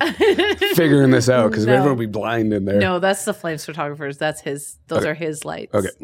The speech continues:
Speaker 1: So he's hooked up to them. But even for Hitman, uh, now and Roughnecks now,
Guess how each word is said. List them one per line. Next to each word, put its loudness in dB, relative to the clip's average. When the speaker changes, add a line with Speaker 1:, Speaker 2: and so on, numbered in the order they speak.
Speaker 1:
So -8
he's -12
hooked -14
up -12
to -18
them. -14
But -14
even -8
for -8
Hitman, -10
uh, -8
now -10
and -12
Roughnecks -12
now, -12